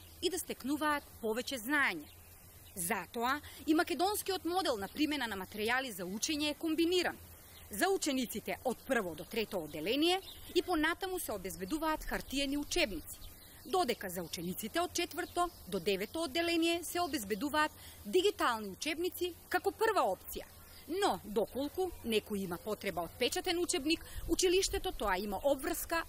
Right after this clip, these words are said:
да му го обезбеди. Секој учен-, учебник ќе биде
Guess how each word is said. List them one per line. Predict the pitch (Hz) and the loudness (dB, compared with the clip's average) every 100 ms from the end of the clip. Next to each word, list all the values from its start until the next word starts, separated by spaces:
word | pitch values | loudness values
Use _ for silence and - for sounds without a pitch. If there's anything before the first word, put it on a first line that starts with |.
| - | -2
да | 330 | -2
му | 349 294 | 0 0
го | 359 | 0
обезбеди. | 247 196 165 156 - - - - - - - - - - - | 2 -2 -4 -10 -12 -16 -18 -18 -16 -16 -16 -16 -14 -10 -6
Секој | - 302 381 415 415 | 2 2 4 4 6
учен-, | 415 - 196 - - | 4 2 -4 -6 -4
учебник | 311 311 262 151 - - - - - | 0 2 0 -4 -10 -16 -10 -6 -2
ќе | 208 | -2
биде | 160 196 302 | -2 0 0